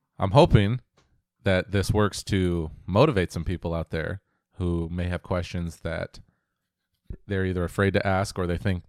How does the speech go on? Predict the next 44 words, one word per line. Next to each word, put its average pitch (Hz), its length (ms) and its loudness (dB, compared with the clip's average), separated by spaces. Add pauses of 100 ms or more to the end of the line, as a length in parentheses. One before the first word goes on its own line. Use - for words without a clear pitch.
(160)
are 80 260 -2
stupid 117 400 0
or 87 160 -2
whatever. 98 460 4 (340)
But 113 120 4
I'm 127 60 4
gonna 139 120 4
give 131 140 2
you 117 60 -2
some 107 180 -2
examples 110 440 2
of 92 80 -4
questions, 101 640 2 (340)
topics, 98 460 2
concerns, 98 560 0
whatever, 98 480 2 (640)
uh, 87 240 -6
that 92 140 -2
I've 95 200 2
received 123 420 0
already. 87 500 0 (320)
And 90 80 -6
maybe 92 180 0
that'll 87 200 0
give 85 200 -6
you 85 120 -4
a - 20 -4
little 85 240 -4
bit 80 160 -6
of 78 60 -8
a 80 80 -8
push - 420 -4
to, 87 680 -6 (500)
um, 87 480 -12 (240)
send 107 240 -4
yours 113 220 0
to 123 100 -2
me, 127 280 0 (440)
or 85 560 -6 (420)
it'll 82 140 -8
help 87 220 -8
you 90 100 -6
realize 85 480 -4
that 82 280 -6